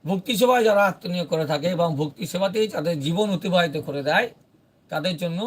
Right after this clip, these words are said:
ভগবানের দূত স্বয়ং চলে আসে। তো সে সমস্ত যমরাজার দূত তাদেরকে দেখে কিন্তু চলে যায়, কারণ যমরাজা স্বয়ং তাদের দূতদের বলে দিয়েছে যে বিষ্ণু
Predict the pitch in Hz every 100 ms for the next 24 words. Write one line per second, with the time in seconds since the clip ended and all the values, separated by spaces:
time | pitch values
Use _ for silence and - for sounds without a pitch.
0 | 214 156 160 165 165 143 165 196 - 143
1 | 156 170 147 127 117 113 104 - _ _
2 | _ _ - - - 247 233 220 262 -
3 | _ _ _ - 185 214 214 190 - 175
4 | 208 - - _ _ _ 156 165 180 185
5 | 170 165 220 - 156 156 170 147 151 160
6 | 160 156 220 - - - _ - - -
7 | - 233 240 180 135 - 208 220 214 226
8 | _ _ _ _ - - - - 170 185
9 | 220 233 233 185 196 240 214 202 190 202
10 | 170 185 180 226 175 190 175 190 170 185
11 | 170 175 208 254 - _ _ _ _ _
12 | _ _ _ _ _ - 180 190 269